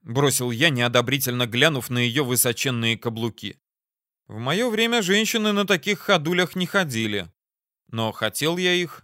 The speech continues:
не меньше. «Кеды?» засмеялась она, расценив сказанное мною за шутку.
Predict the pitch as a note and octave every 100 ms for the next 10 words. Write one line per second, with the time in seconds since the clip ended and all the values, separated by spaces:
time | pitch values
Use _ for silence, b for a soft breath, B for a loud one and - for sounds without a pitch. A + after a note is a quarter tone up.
0 | - A2 A2+ D3 A#2+ G#2+ G2 - F#2 -
1 | _ _ _ _ _ _ _ - F#3 G#3
2 | G3 B3+ _ _ _ - F3 F3+ F3 D#3
3 | D3 C3 B2 C3+ C#3 G#3 D3+ - - C#3+
4 | C#3 - - C3+ B2 B2+ A#2+ B2 C3+ D3
5 | B2+ A2 C3 - B2 G#2 - F2+